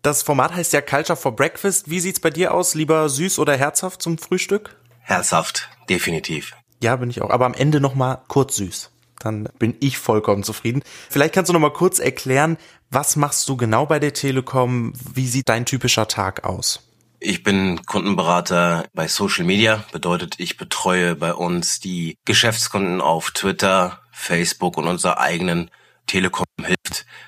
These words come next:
Speaker 2: Community. Das ist praktisch ein Forum, was wir zur Verfügung stellen.
Speaker 1: Und am Ende kommst du aber auch oft in ein Telefongespräch mit diesen Kunden, richtig?
Speaker 2: Genau, also viele Kunden schreiben ja ihr Anliegen.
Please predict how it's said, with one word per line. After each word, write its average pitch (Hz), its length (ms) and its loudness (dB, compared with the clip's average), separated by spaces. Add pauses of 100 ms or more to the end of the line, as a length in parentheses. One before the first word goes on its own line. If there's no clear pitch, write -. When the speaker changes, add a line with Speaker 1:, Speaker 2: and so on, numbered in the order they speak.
(140)
Speaker 2:
Community. 110 500 4
Das 90 140 2
ist 85 120 -6
praktisch 90 340 0
ein 85 80 -4
Forum, 82 580 0 (100)
was - 260 -4
wir 78 220 -4 (280)
zur - 160 -6
Verfügung 82 420 -6
stellen. 69 380 -6 (800)
Speaker 1:
Und 131 160 2
am - 160 0
Ende 165 260 4
kommst 165 280 2
du 147 40 4
aber 131 200 0
auch 175 360 0
oft - 200 0
in 147 80 0
ein 139 180 -2
Telefongespräch 135 880 0
mit 110 180 0
diesen 98 220 -2
Kunden, 98 320 -6
richtig? 131 460 -4 (200)
Speaker 2:
Genau, 78 200 -4
also 80 200 -4
viele 104 240 2
Kunden 101 460 2
schreiben 92 340 2
ja 101 60 4
ihr 101 160 4
Anliegen. 101 320 2